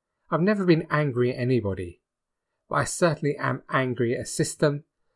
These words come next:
that not only facilitated what happened back then, but one that denies involvement and attempts to cover up the role it played even to this day." Today he speaks at conferences about the need to listen to the victims of terrorism.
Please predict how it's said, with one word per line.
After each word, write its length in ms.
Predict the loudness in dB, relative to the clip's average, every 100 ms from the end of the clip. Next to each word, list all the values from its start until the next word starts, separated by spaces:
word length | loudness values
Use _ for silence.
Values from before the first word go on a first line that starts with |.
| _
that 140 | -2 2
not 200 | 2 2
only 200 | 0 0
facilitated 840 | -4 0 4 4 4 0 2 0
what 180 | 0 2
happened 360 | 0 0 0
back 220 | 0 0 0
then, 280 | -2 -2 -8 _ _ _ _ _
but 100 | -2
one 220 | 2 4 4
that 160 | 0
denies 400 | 0 4 4 2
involvement 800 | -2 4 4 4 0 -4 -6 -16 _ _ _ _ -4
and 100 | 0
attempts 520 | 0 0 2 2 0
to 100 | -6
cover 320 | -4 -2 2 0
up 140 | 0
the 100 | 0
role 260 | 2 2 0
it 140 | -4
played 420 | -2 0 0 -6
even 320 | -6 -4 -4 -6
to 120 | -8
this 180 | -8 -6
day." 380 | -6 -4 -8 _ _ _ _ _ _ _ _ _ _ _ _
Today 240 | 8 10 10
he 80 |
speaks 340 | 6 2 0 -2
at 140 | -4
conferences 640 | 0 0 0 -4 -2 -2 0
about 220 | 0 0
the 80 | -2
need 240 | -2 -2
to 120 | -2
listen 440 | 0 0 0 -6 -10
to 100 | -4
the 100 | -2
victims 460 | -2 -4 -6 -8
of 140 | -8 -8
terrorism. 640 | -4 -2 -2 -4 -10